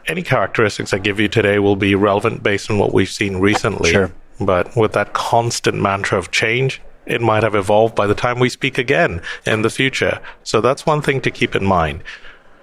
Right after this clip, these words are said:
Speaker 1: If we start looking at those emergency management officials who've been really successful when you've seen good responses, and we look across them, there are some key characteristics that emerge.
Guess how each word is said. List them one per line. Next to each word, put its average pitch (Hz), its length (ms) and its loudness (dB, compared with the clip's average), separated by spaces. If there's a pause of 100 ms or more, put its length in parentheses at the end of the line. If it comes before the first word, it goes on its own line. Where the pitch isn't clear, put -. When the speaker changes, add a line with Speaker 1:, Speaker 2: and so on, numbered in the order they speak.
(460)
Speaker 1:
If 202 200 0
we 202 80 4
start - 320 0
looking 123 500 2
at 107 440 -2
those 120 460 2
emergency 117 520 0
management 101 440 0
officials 104 500 0
who've 98 100 0
been 92 140 0
really 101 220 4
successful - 580 -2
when 95 160 2
you've 90 100 -4
seen 101 280 0
good 110 180 4
responses, 104 800 0 (300)
and 120 120 -2
we 120 100 4
look 170 200 2
across - 560 0
them, 98 280 2
there 135 80 2
are 147 40 0
some 254 180 -4
key 180 260 -2
characteristics 107 840 -2
that 95 220 2
emerge. 90 480 0